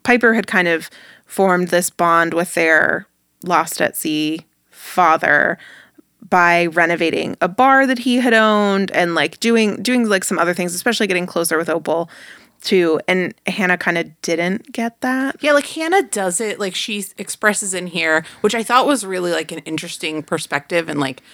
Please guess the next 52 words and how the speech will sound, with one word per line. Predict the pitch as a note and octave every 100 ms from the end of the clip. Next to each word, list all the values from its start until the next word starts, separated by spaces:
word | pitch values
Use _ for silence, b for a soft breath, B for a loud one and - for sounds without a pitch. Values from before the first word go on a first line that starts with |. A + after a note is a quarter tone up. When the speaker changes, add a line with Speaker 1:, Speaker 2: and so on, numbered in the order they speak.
| B B B B _
Speaker 2:
kind | - D#3+ D#3+
of | D3+
gave | E3+ D#3
her | - D#3+
character, | D#3 D3+ D3+ D3+ F3+
like, | D#3+ D3
even | E3+ D#3 D#3
more, | D3 D3
like, | D3+ D3+ -
I, | A3+ A3
I | C#4
don't | C#4+
think | A3+ F#3 -
Hannah | D#3+ E3
needed | D3 C3+ C#3 F3+ -
to |
be | A3+ A#3+
more, | A#3+ A#3 A3+
like, | A3 G#3
well-rounded | G#3+ G#3+ G3+ G#3+ G#3+
and | G#3+
fleshed | - G3+ -
out | G3 G#3 -
because | F3 E3
she | D#3+ -
already | E3+ F3
felt | E3+ D3+
like | D3 -
a |
fully | E3 A3 A3+
realized | A3+ - A#3 A#3 -
character. | - A#2 - A#3+ A#3+
Speaker 1:
Yeah, | G#3 E3+
she | - A3
Speaker 2:
But | A3
this | G#3
Speaker 1:
felt | G3
Speaker 2:
was | F3
Speaker 1:
very | D3+
Speaker 2:
also | C#3+
Speaker 1:
real. | C3+ B2+
Speaker 2:
getting | G3+ G3+ G#3+ G3+
that, | E3 -
like, | E3+ E3 - B B
different | G#3 F#3 G3 F3
perspective | F#3 - F3+ F3+ E3+
where | E3+ E3
she | - F#3
says, | - E3+
like, | E3 D3+
oh, | A3+
like, | F#3+ D#3+